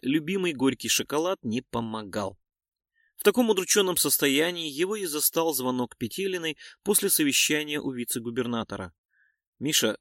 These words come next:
ты меня чем-нибудь обрадуешь?» — сходу спросила следователь. «Вычислил, где прячется самозванный судья народа». За несколько часов название сайта «Суд народа» как штамп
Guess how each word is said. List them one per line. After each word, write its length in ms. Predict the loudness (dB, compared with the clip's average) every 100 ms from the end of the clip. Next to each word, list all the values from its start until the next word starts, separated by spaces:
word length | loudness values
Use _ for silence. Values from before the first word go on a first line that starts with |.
| -4
ты 220 | -2 -2
меня 280 | -2 -2 -2
чем-нибудь 500 | -2 -2 -4 -2 0
обрадуешь?» — 580 | 2 2 0 -2 -6 -10 _ _ _
сходу 340 | -8 -4 -2
спросила 540 | -2 0 0 2 0 0
следователь. 600 | 0 -2 -2 -4 -6 -10 _ _ _ _ _ _ _
«Вычислил, 760 | 0 4 4 4 4 6 6 4
где 240 | 4 2
прячется 680 | 4 4 4 2 0 0 -6 -4
самозванный 1080 | 0 2 2 0 0 0 0 0 0 0 -2
судья 600 | -2 0 0 0 0 0
народа». 680 | -2 -2 0 0 -2 -4 -10 _ _ _ 4
За 140 | 6
несколько 340 | 8 6 2 2
часов 540 | 6 8 8 6 2
название 560 | -2 0 4 4 4 2
сайта 540 | 2 2 2 0 0
«Суд 320 | 2 0 -2
народа» 500 | -4 0 0 2 0 -4 -20 0
как 220 | 2 4
штамп 500 | 2 4 4 4